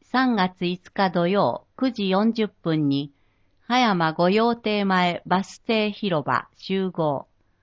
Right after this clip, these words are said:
雨天中止。コース、葉山、林、バス移動。竹山不動、三浦富士、津久井浜駅、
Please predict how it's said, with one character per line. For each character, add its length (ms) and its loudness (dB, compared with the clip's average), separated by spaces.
雨 140 -2
天 260 0
中 280 -6
止。 340 -12
コ 220 2
ー 20 -4
ス、 340 -10
葉 180 0
山、 460 0
林、 680 0
バ 160 -2
ス 180 -6
移 160 -4
動。 320 -6
竹 340 0
山 320 2
不 160 -4
動、 320 -2
三 200 -2
浦 280 2
富 180 -4
士、 240 -14
津 120 -4
久 200 0
井 120 0
浜 380 0
駅、 420 -6